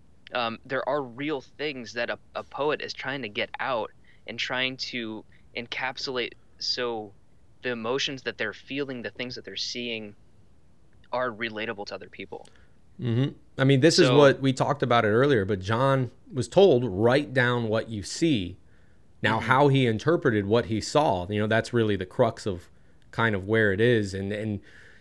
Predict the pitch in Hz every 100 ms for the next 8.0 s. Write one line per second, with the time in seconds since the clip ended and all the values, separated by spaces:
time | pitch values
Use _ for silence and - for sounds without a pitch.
0 | - 127 123 113 110 101 131 101 139 139
1 | 117 101 95 - - - - - - -
2 | 135 113 107 104 113 101 95 120 107 104
3 | 101 95 107 101 95 - 104 98 104 104
4 | 110 107 - 135 123 104 117 107 107 104
5 | 127 117 117 123 110 107 98 95 - 117
6 | - 117 104 143 127 113 101 - 107 98
7 | - - - 131 123 127 131 127 135